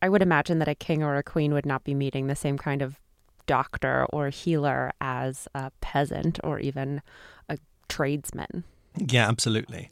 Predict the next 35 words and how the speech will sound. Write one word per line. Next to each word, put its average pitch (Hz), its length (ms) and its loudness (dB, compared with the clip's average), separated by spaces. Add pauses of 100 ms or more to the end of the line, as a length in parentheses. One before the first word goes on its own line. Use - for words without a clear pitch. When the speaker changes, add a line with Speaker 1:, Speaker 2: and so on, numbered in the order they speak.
(160)
Speaker 2:
Um, 98 340 -2
let's - 240 -2
say 98 320 2
that 92 160 -4
you're 90 360 -2
Jacques 113 400 2
Blogs 95 460 -2
living 107 320 2
in, 98 360 0
uh, 95 200 0
in 110 140 2
France 107 560 2
in 107 180 2
the 101 80 2
year, 95 220 2 (100)
I 110 80 2
don't 98 80 -2
know, 85 80 -4
fourteen 107 380 0
hundred, 80 360 -8
let's - 200 -10
say. - 260 -8 (680)
Particularly 156 640 4
in 92 100 2
France 90 480 -2
and 101 80 -4
in 92 120 0
Paris, 95 600 -4
uh, 104 340 -2 (200)
um, 110 380 -6 (340)
what 156 220 -2
seems 196 300 6
to 135 80 4
have 117 80 2
emerged 110 520 4